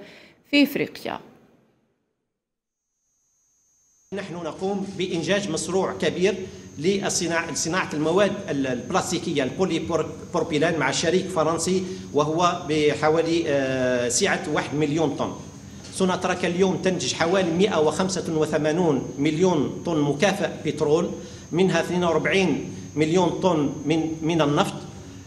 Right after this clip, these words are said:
Speaker 2: وكذلك مائة واثنين وثلاثين مليار متر مكعب من الغاز الطبيعي، حوالي تسعة مليون طن من المكثفات، وتسعة مليون طن كذلك من غاز البترول المميع.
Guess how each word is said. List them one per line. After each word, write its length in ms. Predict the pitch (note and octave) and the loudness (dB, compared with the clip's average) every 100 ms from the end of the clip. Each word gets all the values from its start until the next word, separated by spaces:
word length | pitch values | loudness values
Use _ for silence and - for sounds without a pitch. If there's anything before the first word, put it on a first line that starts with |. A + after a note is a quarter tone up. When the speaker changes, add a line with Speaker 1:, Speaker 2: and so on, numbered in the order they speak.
| - - - | -18 -18 0
Speaker 2:
وكذلك 640 | D3+ E3 F3 G3 G3 E3 E3 | 2 2 0 2 0 0 0
مائة 120 | F#3+ | 2
واثنين 240 | F#3+ F#3 | 2 0
وثلاثين 560 | E3+ F3 E3 F#3 D3 B2+ | 0 -2 0 0 0 0
مليار 360 | D#3 E3 F#3 D#3 | 0 2 2 2
متر 240 | E3+ D#3+ | 0 0
مكعب 420 | D3+ D3 F#3 C3 | 0 0 0 0
من 200 | B2 E3+ | 0 0
الغاز 280 | D#3+ C#3 E3 | 0 2 0
الطبيعي، 640 | D3 E3+ D#3 E3 D#3 F#3 F#3 - - - - - | 0 -2 0 2 2 0 -2 -10 -14 -16 -16 -4
حوالي 380 | - E3+ F#3+ F3 | 2 4 4 2
تسعة 320 | G#3 - D3+ | 2 2 0
مليون 720 | E3 E3+ E3 E3+ E3 F#3+ D#3 - | 0 0 0 0 4 4 4 2
طن 300 | F3+ C#3 A#2+ - | 2 2 -2 -2
من 160 | D#3 F#3 | 0 2
المكثفات، 720 | D#3+ D#3 F#3+ - D#3 F3 E3+ - - - | 2 0 0 -2 0 2 0 -2 -12 -6
وتسعة 500 | C3+ D3+ G3 F3 D3 | 0 2 2 2 2
مليون 420 | D#3 D#3+ D3+ D#3 C#3+ | 2 0 2 0 2
طن 340 | E3 E3 E3 | 0 2 0
كذلك 440 | D#3 D3+ D#3 D#3 D#3 - | 0 2 2 0 -4 -4
من 180 | D#3 D#3+ | 0 0
غاز 420 | D#3 C3+ E3+ - D#3+ | 0 0 -2 -2 -6
البترول 500 | - F3+ E3+ E3+ E3 D3+ | -4 -2 0 -2 -2 0
المميع. 480 | D3+ D3 C3+ G#2+ | 2 2 2 -2